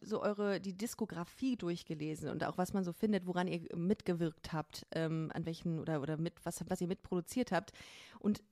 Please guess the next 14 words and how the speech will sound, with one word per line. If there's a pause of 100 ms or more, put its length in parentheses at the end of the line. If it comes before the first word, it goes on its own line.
(100)
unter
anderem
ist
das
Vincent,
ähm,
und
Wie
schön
du
bist
von
Sarah
Connor,